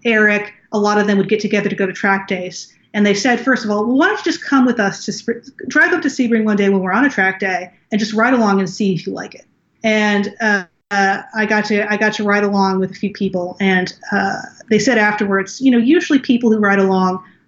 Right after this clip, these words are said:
are of one of two persuasions. One is,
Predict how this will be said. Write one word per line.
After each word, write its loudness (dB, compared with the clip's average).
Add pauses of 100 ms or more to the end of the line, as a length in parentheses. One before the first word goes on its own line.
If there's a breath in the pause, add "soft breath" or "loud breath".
are 2
of 0
one 4
of -2
two -2
persuasions. -8 (280 soft breath)
One 4
is, 0